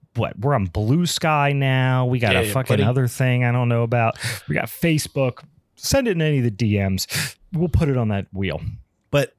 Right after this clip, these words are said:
Speaker 1: you should also follow us on them things. You should go on there at, at Halloween is Forever or at Hallowforever on Twitter. Just put in Halloween's Forever. It'll come up. Follow us on there for some spooky, ooky shit on the internet.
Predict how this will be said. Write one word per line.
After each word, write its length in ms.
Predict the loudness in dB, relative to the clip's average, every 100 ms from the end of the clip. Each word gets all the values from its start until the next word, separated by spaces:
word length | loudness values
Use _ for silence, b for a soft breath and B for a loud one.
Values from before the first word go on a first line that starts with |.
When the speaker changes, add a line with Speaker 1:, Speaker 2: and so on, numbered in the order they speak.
| -6
Speaker 1:
you 120 | -2
should 180 | 0 2
also 280 | 0 -2 -4
follow 380 | -2 -2 -2
us 180 | -4 -4
on 160 | -4 -4
them 180 | -4 -6
things. 340 | -10 -10 -8
You 60 | -8
should 180 | -8
go 220 | -6 -6 -4
on 180 | -6 -6
there 200 | -8 -8
at, 60 |
at 240 | -6 -6 -4
Halloween 460 | -4 -4 -4 -6
is 100 | -6
Forever 500 | -6 -6 -6 -6 -8
or 180 | -8 -6
at 200 | -4 -4
Hallowforever 760 | -4 -4 -6 -6 -8 -8 -8 -10
on 80 | -6
Twitter. 480 | -4 -2 -2 -4 -6
Just 200 | -8 -4
put 140 | -4
in 80 | -2
Halloween's 360 | -4 -4 -8 -8
Forever. 260 | -8 -8
It'll 100 | -10
come 200 | -8 -2
up. 240 | -2 -4 B B B B
Follow 180 | -4 -2
us 100 | -2
on 80 | -2
there 120 | -2
for 80 | -2
some 140 | -4
spooky, 420 | -4 -4 -2 -2 -2
ooky 160 | -4
shit 220 | -4 -2
on 100 | -2
the 80 | -4
internet. 460 | -4 -2 0 0